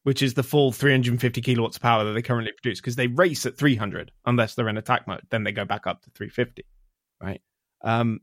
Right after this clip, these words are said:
they don't really showcase that as much now. Like, they used to have, like, the L E D lights that would go magenta when they were at full power.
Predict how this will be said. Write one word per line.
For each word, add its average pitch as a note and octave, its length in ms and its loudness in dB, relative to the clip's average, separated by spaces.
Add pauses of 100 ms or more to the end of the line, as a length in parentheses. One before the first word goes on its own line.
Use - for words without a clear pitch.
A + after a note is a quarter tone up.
(140)
they C#3 160 4
don't A3 240 2
really G3+ 180 6
showcase D3+ 720 4
that B2 220 2
as A#2+ 120 -4
much B2 220 0
now. G#2 140 -8
Like, A#2 180 0
they D3+ 60 0
used A#3+ 260 -4
to D#3 60 4
have, C3+ 340 4
like, A#2+ 160 0
the A#2+ 140 -2
L C#3 140 6
E C3 80 2
D B2 180 0
lights B2 280 0
that A#2+ 80 -6
would A2+ 100 -10
go B2 320 -2
magenta B2+ 760 0
when A2 360 0
they A#2+ 120 2
were A#2 200 2
at - 60 -20
full C3+ 220 0
power. A#2+ 420 2